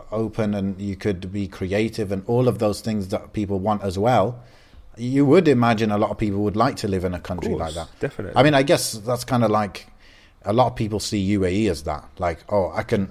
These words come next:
Speaker 1: I can make money, and it's, you know, Muslim country." And, yeah, a lot of people, uh, do wanna live in U A E, I suppose. So
Speaker 2: Yeah.
Speaker 1: that's an example.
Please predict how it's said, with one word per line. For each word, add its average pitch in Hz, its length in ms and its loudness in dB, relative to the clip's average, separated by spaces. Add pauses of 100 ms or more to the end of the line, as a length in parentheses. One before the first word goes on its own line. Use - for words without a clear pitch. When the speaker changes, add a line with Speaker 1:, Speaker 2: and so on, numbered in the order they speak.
Speaker 1:
I 107 80 -2
can 98 340 -4
make 95 200 -2
money, 117 520 0
and 113 280 0
it's, - 300 -8 (140)
you 101 140 -4
know, 92 100 -2
Muslim 92 380 -4
country." 82 440 -8 (280)
And, 107 340 -4
yeah, 127 200 2
a - 20 2
lot 139 140 2
of - 100 -8
people, 104 500 -2 (420)
uh, 95 140 -2
do 113 200 2
wanna 95 200 0
live 87 180 -2
in 87 100 -4
U 85 160 -4
A 82 60 -4
E, 85 180 -4
I 78 60 -8
suppose. 82 400 -8
So 85 360 -6 (140)
Speaker 2:
Yeah. 254 280 -6
Speaker 1:
that's 92 240 -4
an 98 120 0
example. 92 600 -2